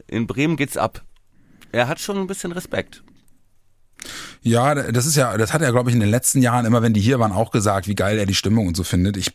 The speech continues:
Speaker 2: also, ähm, ja, danke, lieber Christian, aber, äh, äh, der Versuch, uns in Sicherheit zu wiegen und uns einzulullen, wird hiermit offiziell zurückgewiesen und als gescheitert deklariert.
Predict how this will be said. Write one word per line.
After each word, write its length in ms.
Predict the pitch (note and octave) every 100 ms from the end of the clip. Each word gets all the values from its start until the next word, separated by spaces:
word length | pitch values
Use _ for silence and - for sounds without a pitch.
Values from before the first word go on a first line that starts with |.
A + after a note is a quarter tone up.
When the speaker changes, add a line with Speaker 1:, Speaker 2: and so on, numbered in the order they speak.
| - -
Speaker 2:
also, 540 | - F2 F2 E2 E2+ -
ähm, 420 | F2 E2 E2+ E2+ - - - -
ja, 320 | - G2 A2 B2+
danke, 380 | A2 C#3 C#3
lieber 260 | C3+ C#3 D3
Christian, 680 | - D3 - - C#3 C#3 C#3+
aber, 1000 | - A2 A2+ A2+ A2+ A2 A2 G#2+ G#2 G2+ - - - -
äh, 40 | - G#2+
äh, 40 |
der 200 | F2+ A#2+
Versuch, 400 | - A2+ A2 G2+
uns 180 | B2+ A2+
in 100 | A2
Sicherheit 380 | D#3 C3 C3 A#2+
zu 220 | C#3+ A#2
wiegen 380 | B2+ B2 A2+ A2+
und 180 | G#2 G2+
uns 100 | G2+
einzulullen, 1040 | A#2 D3 - A#2+ A2 A2 A2 A#2 A#2+ B2+ - - -
wird 240 | F#2+ B2
hiermit 260 | - C3+ B2+
offiziell 800 | B2 - - - A#2+ B2 C#3+ D3+ -
zurückgewiesen 680 | - A2+ B2+ B2+ C3 C3+ C#3
und 140 | B2+ A2+
als 140 | A2+
gescheitert 540 | A#2+ - C3+ C#3 A2 E2+
deklariert. 480 | - F2 E2+ E2+